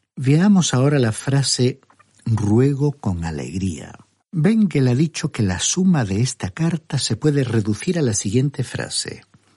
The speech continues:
"Yo me alegro, alegraos vosotros". Esta es una expresión notable, especialmente si consideramos dónde se encontraba Pablo cuando la escribió.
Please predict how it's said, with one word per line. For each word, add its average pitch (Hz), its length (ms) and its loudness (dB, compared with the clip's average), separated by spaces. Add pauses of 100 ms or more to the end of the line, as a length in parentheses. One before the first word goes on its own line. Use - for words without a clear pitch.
(460)
"Yo 127 280 2
me 202 240 2
alegro, 101 680 -2 (360)
alegraos - 800 -4
vosotros". - 760 -8 (1080)
Esta - 220 -4
es 143 140 0
una 135 100 6
expresión 101 640 0
notable, 95 640 -2
especialmente 156 800 0
si 120 180 -4
consideramos 95 880 -2
dónde 170 500 2
se 120 200 -2
encontraba 107 760 0
Pablo 156 340 0
cuando 80 300 -6
la 69 80 -4
escribió. 67 640 -10